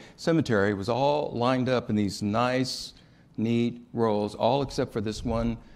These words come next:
grave site, this one grave site that kind of stood out like a sore thumb. This one particular grave site, the guy was buried at an angle, so he was at odds with everything else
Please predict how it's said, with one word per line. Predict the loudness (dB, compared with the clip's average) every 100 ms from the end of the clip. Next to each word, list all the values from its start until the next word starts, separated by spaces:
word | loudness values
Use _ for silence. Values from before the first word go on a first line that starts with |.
| -20 -20 -20
grave | 0 2 2
site, | 0 -2 -2 -6
this | -6
one | 0 2
grave | 2 2 2
site | 0 0
that | -2
kind | -6 -6
of | -6
stood | -6 0
out | 2 2
like | 0 -4
a | -6
sore | -4 -2 0 0 -2
thumb. | -6 -2 0 -2 -6 -14 -20 -20 -20 -20 -6
This | -2 0
one | 2 2 2
particular | 0 -2 2
grave | 2 2
site, | 0 0
the | 0
guy | 2 2
was | 2 -2
buried | 0 2 2 2 2 -2 -4
at | -4
an | -2
angle, | 0 0 0 -4
so | -4 -2
he | 0
was | -2 -2
at | -2
odds | 2 2 4 4 2 -2 -12 -14 -10 -4
with | -4 -2
everything | 4 6 6 4 4 2
else | 6 6 4 0 -10